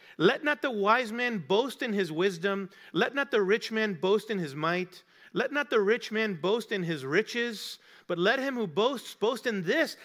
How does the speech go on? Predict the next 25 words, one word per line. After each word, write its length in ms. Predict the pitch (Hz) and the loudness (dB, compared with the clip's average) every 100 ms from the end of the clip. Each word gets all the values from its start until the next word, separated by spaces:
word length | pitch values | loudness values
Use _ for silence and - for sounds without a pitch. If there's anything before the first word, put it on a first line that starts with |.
| - - | -12 -2
that 120 | 196 | 0
he 300 | 185 190 208 | 0 -2 -2
understands 720 | 208 285 302 262 - 262 226 | -2 0 0 -2 -4 -4 -2
and 160 | 220 208 | -2 0
knows 320 | 240 262 190 | 0 -2 -4
me, 500 | 202 220 285 320 311 | -2 -2 -2 -2 -6
says 260 | 214 202 147 | -4 -4 -4
the 100 | 143 | -8
Lord, 360 | 123 104 - _ _ _ _ _ _ _ _ | -8 -14 -20 _ _ _ _ _ _ _ _
that 180 | 175 214 | 0 4
I 220 | 220 294 | 6 6
am 300 | 320 320 277 - | 2 -2 -4 -8
Yahweh, 760 | 165 185 226 262 240 165 113 95 - - | 0 4 4 4 0 0 -4 -10 -18 -6
who 120 | 190 | -4
practices 680 | 190 254 269 - 277 311 226 | 2 2 2 0 -2 -2 -4
steadfast 640 | - 247 254 277 262 - | 0 0 2 0 -2 0
love 380 | 196 202 247 180 | 2 4 2 -2
and 140 | 151 - - - | -6 -8 -20 -16
justice 560 | - 220 254 - 208 - | 0 2 2 0 -4 -2
and 220 | 175 160 | -4 2
righteousness 540 | 190 247 - 277 240 196 | 2 2 -4 -4 -4 -4
in 160 | 180 | -4
the 140 | 170 143 | -4 -4
earth. 180 | 135 - - - | -4 -8 -20 -10
For 180 | 180 | -4